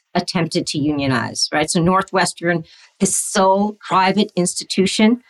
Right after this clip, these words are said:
in the Big Ten, comprised of all state universities, the regional director of the N L R B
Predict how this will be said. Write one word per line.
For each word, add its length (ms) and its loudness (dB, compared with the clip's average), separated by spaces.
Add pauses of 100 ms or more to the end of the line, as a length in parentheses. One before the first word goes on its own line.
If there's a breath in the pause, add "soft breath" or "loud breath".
(220 soft breath)
in 180 4
the 60 4
Big 280 0
Ten, 420 4 (180)
comprised 720 0
of 140 0
all 240 2
state 340 -2
universities, 840 0 (400)
the 100 -2
regional 480 2
director 520 2
of 120 -2
the 160 -2
N 140 0
L 160 2
R 260 2
B 400 0